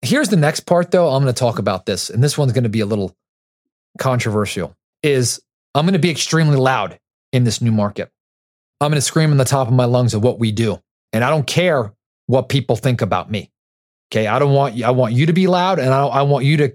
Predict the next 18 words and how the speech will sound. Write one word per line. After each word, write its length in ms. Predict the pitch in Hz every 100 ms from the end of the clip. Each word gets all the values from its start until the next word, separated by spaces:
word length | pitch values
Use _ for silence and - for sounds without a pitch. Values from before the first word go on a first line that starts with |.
| 85
not 340 | 120 147 123
care 200 | - 139
what 160 | 127 101
people 300 | 143 131 120
think 220 | 131 120
about 220 | 120 104
you. 240 | 131 104 - - - _ _
I'm 200 | 131 139
not 380 | 151 175 170 _ _ _ _ _ -
worried 420 | 131 156 156 147
about 240 | 139 139
people's 320 | 135 131 120 -
feelings. 400 | 147 147 139 113
Now, 180 | 123 -
I 180 | 135
will 220 | 139 131 127
align 720 | 123 123 165 170 113 120 120 _ _ _ _ _ _ _
with 480 | 110 139 131 117